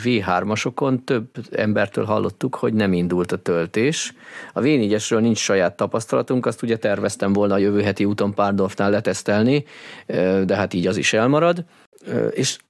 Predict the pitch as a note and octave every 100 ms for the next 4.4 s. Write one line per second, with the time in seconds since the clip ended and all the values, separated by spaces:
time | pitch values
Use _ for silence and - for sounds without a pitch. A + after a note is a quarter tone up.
0 | _ - G2+ F2+ - A#2 A#2 G#2+ - G2+
1 | G2+ - A2+ F#2+ E2+ F2+ F2 F2 - D2+
2 | - F2+ E2+ - F#2+ - E3+ D#2 F#2+ C#2
3 | E2+ D#2 F2+ - - - D#2+ E2 A#1 C2
4 | - - -